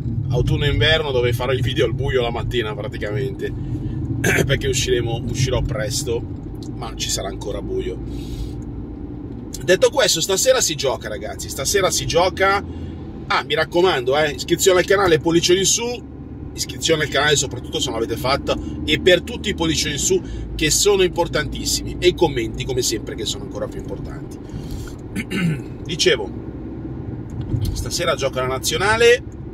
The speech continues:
partita fondamentale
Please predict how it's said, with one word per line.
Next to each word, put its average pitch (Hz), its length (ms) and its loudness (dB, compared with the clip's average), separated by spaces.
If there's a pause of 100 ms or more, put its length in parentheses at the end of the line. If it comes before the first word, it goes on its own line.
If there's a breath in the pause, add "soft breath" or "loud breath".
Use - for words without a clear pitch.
(600 loud breath)
partita 127 520 -2
fondamentale 139 1800 2